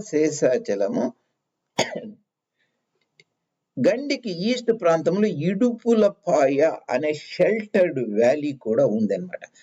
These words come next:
అది all sides శేషాచల మౌంటైన్స్ లోనే ఎన్క్లోజ్ అయి ఉంటుంది. వెస్ట్ సైడ్ మాత్రం గండి గార్జికి ఓపెనింగ్ ఉంటుంది. ఇక్కడ సురభి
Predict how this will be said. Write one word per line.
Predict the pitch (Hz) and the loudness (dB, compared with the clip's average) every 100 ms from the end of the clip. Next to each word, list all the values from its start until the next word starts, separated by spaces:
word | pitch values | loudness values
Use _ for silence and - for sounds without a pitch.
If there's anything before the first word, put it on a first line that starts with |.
| _ _ _ 131 | _ _ _ 0
అది | 147 175 - 139 | 2 0 0 2
all | 175 247 247 - | 4 4 2 2
sides | 170 151 135 113 - - | 2 2 -4 -14 -12 2
శేషాచల | 180 220 220 - 185 170 170 160 147 143 | 4 4 2 0 2 2 2 2 2 2
మౌంటైన్స్ | 147 147 143 139 139 127 - - 127 | 2 0 -2 0 0 -2 -6 -10 0
లోనే | 123 123 - 359 - _ _ - 160 | 2 4 2 -2 -8 _ _ 0 4
ఎన్క్లోజ్ | 180 180 170 160 135 135 | 4 2 4 4 4 2
అయి | 120 107 | 2 -2
ఉంటుంది. | 104 107 180 170 131 | -2 0 2 2 4
వెస్ట్ | 214 - 262 254 | 2 0 -2 2
సైడ్ | 202 180 156 139 | 4 2 0 -2
మాత్రం | 139 - 196 185 120 | 0 0 0 0 2
గండి | 139 196 226 220 202 151 | 2 2 0 -2 0 2
గార్జికి | 139 123 135 123 143 131 | 2 0 -4 -2 0 2
ఓపెనింగ్ | 165 165 135 120 175 | 2 2 0 2 0
ఉంటుంది. | 110 - - _ _ _ _ _ _ _ _ _ _ _ _ _ _ _ _ _ _ _ _ _ _ _ _ - 220 | -2 -8 -20 _ _ _ _ _ _ _ _ _ _ _ _ _ _ _ _ _ _ _ _ _ _ _ _ -6 0
ఇక్కడ | 240 214 165 | 0 0 0
సురభి | 226 254 | 0 0